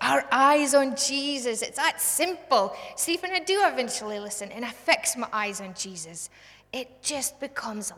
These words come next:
lighter. The situation doesn't change, but it becomes lighter because I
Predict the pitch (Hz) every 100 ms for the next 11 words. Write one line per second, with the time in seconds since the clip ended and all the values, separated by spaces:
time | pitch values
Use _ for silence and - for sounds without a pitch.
0 | 185 233 262 - 190 - - - - 240
1 | 233 - 370 - - 339 320 349 370 -
2 | 294 247 294 269 247 - - 240 233 214
3 | 294 339 - - - - 269 262 220 269
4 | - 254 240 220 214 226 294 302 220 233
5 | 247 247 247 240 233 214 226